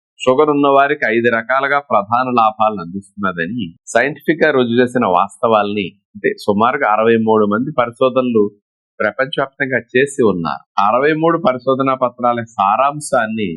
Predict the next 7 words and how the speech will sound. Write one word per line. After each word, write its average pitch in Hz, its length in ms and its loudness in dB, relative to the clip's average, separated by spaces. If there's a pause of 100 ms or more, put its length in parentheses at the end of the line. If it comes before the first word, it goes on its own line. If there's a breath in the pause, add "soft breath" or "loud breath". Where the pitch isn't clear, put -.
(180)
రెండు 113 220 2
వేల 135 220 0
పద్నాలుగో 117 640 -2
సంవత్సరంలో 95 580 -4 (300)
ఫాదర్ 120 420 0
ముల్లర్ 147 360 0
మెడికల్ 123 360 -2